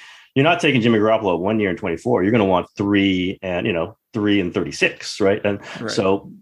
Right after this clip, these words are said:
Speaker 1: Jimmy Garoppolo has to agree to that. So why does Jimmy Garoppolo agree to that now? Why doesn't he just get cut and then agree to it later so he can really pick a spot? That's been my thinking all along. Uh, they might sneak a third round. They might sneak a provisional two in there,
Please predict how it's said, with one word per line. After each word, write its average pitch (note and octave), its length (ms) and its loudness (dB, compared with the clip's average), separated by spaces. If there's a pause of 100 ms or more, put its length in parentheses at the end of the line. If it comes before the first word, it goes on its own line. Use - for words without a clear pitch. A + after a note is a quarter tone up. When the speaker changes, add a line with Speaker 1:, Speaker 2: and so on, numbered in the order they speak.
(180)
Speaker 1:
Jimmy A3 160 0
Garoppolo F#3+ 280 2
has D3+ 140 0
to C3+ 60 2
agree A#2+ 280 0
to G3 80 2
that. D#2 200 -4 (160)
So C3+ 140 -2
why C3+ 160 0
does E3+ 160 0
Jimmy E3 180 0
Garoppolo D3+ 420 2
agree B2 260 0
to F3 80 -2
that G2 340 0 (360)
now? A#2 460 0
Why A#2 140 2
doesn't C3+ 180 0
he C3+ 60 2
just C3+ 180 -4
get C3 180 0
cut - 340 -2
and G#2 140 -4
then G#2 100 -4
agree A2+ 260 0
to - 160 -8
it A2 60 -4
later C3+ 260 2
so A#2+ 120 -4
he G#2 80 0
can A2 120 -2
really C3+ 280 2
pick - 200 -16
a - 40 -14
spot? - 300 -10 (240)
That's E3 200 0
been C#3 140 4
my G#2+ 140 4
thinking G2 340 -2
all F2 180 -2
along. F2 380 -6 (380)
Uh, E2+ 180 -4
they D3 180 0
might D#3 220 2
sneak A2 340 -4
a G#2+ 60 -2
third G2 380 0
round. F#2+ 220 -2
They A#2 60 2
might A2+ 180 2
sneak G#2 320 -4
a G2+ 60 -2
provisional F#2+ 680 -2
two F#2+ 460 0
in F2+ 80 -2
there, F2+ 400 -2